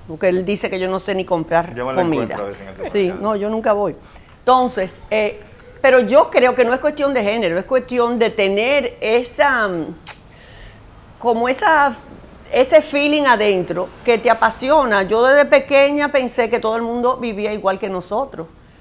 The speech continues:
Speaker 1: como la familia de nosotros. Mi papá hacía escultura en el patio, mi mamá hacía teatro en el patio, bailábamos ballet en la sala,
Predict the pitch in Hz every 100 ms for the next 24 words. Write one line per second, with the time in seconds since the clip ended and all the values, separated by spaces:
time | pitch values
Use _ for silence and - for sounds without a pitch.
0 | - - 208 190 190 190 185 190 202 185
1 | 180 220 240 226 185 185 185 180 185 -
2 | 220 - 185 196 185 180 165 160 240 277
3 | 254 208 196 180 175 175 180 180 165 165
4 | 170 160 151 233 262 247 202 185 180 175
5 | 185 196 190 175 180 180 165 156 202 262
6 | 254 226 226